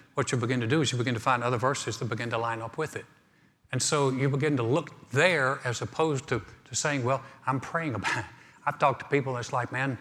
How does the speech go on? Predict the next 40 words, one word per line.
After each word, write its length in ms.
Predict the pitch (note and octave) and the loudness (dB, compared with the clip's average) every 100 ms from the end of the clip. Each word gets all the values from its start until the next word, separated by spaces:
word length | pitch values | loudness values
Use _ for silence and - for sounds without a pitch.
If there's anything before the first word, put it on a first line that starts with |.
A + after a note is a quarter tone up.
| - - _ B2 | -10 -20 _ -4
I'm 100 | B2+ | 2
praying 240 | D3+ C#3+ | 4 4
about 100 | G2 | 2
it." 20 | |
They've 60 | C#3+ | 0
been 100 | G3 | 0
praying 220 | D#3 C#3+ | 0 -2
for 100 | - | -2
years, 440 | F#2+ F#3+ F#2 - - _ _ _ _ _ _ _ - | 0 0 0 -6 -18 _ _ _ _ _ _ _ -10
uh, 80 | B2 - | -8 -4
uh, 100 | A#2 - | -4 -2
uh, 120 | A#2+ A#2 - | -4 -4 -2
about 320 | A#2 A#2+ A#2+ | 0 2 2
serving. 380 | - D3 A#2+ G2 G#2+ | 2 0 0 -2 -6
But 160 | B2+ | -6
here's 280 | - A3 - | 0 0 0
the 60 | D3 | -2
deal. 200 | F#3 C3+ | -2 -2
He 80 | |
said, 240 | - D3 A#2+ - - - | 0 0 -2 -6 -18 -8
"You 60 | G#3+ | 0
know, 80 | |
nothing 360 | D#3 E3 - E3 | 2 4 2 2
you 140 | D3 | 2
do 160 | C#3 D3+ | 4 2
for 160 | - A2 | 0 0
God 280 | B2 D3+ | 0 2
is 120 | C3 G#2+ | -2 -2
in 120 | G2 | -4
vain." 300 | G#2+ A#2+ E3+ - _ _ _ _ _ _ _ _ _ _ _ _ _ _ _ _ | -4 -4 -8 -14 _ _ _ _ _ _ _ _ _ _ _ _ _ _ _ _
He 80 | B2+ | -4
said, 240 | A#2+ C#3 B2+ - | 0 0 -2 -4
"Nothing 440 | A2+ F#3+ G3 C#3+ | 0 0 2 2
you 80 | A#2+ | 2
do 160 | A2 | -2
for 180 | F2+ - | -4 -8
him 220 | G2 G#2+ | -4 -4
is 100 | F2+ | -6
in 80 | G2+ | -10
vain." 180 | F2+ F2 | -10 -12